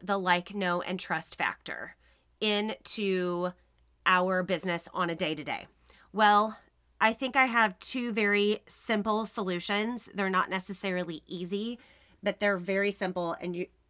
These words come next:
I think you might be a little bit surprised here. Number one, we do what we say we're going to do. I know, it's, like, crazy simple, right? We do what we say we're going to do.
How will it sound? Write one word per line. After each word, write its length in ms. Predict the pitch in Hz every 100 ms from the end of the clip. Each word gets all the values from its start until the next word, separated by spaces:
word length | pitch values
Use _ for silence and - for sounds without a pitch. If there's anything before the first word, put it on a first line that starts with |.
| _
I 80 | 196
think 240 | 190 180
you 80 | 185
might 240 | 175 156 - -
be 140 | 170
a 80 | 160
little 240 | 160 156
bit 160 | 151 -
surprised 480 | 160 - 131 107 -
here. 260 | 135 156 _ _ _ - -
Number 280 | 226 233 226
one, 420 | 190 185 208 240 _ _ _ _ _ _ -
we 220 | 180 196
do 540 | 185 190 208 214 226 220
what 240 | - 175 -
we 120 | 160
say 680 | - 208 214 220 208 214 190 _
we're 160 | 180 165
going 580 | 180 220 214 214 214 202 _
to 160 | - 196
do. 380 | 190 139 - - _ _ _ _ _ _ _ _ _ _
I 60 | 226
know, 240 | 233 143 - _
it's, 340 | 220 214 -
like, 340 | 233 208 - - _ _ _ _ _ _ _ -
crazy 540 | - 233 208 214 208
simple, 480 | 180 - 180 139 -
right? 320 | 170 180 202 - - - - _ _ _ _
We 140 | 233
do 180 | 208 247
what 160 | 254 247
we 80 | 240
say 240 | - 220
we're 80 | 208
going 240 | 196 196
to 80 | 185
do. 380 | 180 202 -